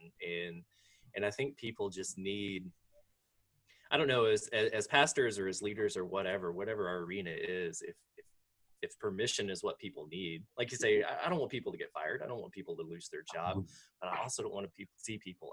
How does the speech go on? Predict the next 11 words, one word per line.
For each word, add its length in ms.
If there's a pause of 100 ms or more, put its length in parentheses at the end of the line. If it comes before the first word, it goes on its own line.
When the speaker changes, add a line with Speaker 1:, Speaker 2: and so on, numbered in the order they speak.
Speaker 1:
unhappy. 460 (800)
Um, 640 (100)
and, 220
and 140
so 200
how 240
do 160
I, 200
as 160
a 40
leader 540